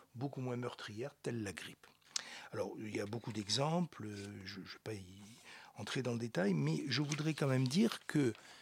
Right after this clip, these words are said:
la question, on peut se poser la question, après tout, pourquoi est-ce que la population n'a pas repris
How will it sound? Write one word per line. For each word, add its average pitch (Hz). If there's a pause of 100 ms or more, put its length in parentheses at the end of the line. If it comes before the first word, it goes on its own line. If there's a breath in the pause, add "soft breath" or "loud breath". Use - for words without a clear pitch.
(360 loud breath)
la 117
question, 214
on -
peut -
se -
poser 123
la 104
question, - (100)
après -
tout, 226
pourquoi 175
est-ce 151
que -
la 117
population 117 (320 loud breath)
n'a 113
pas 123
repris 127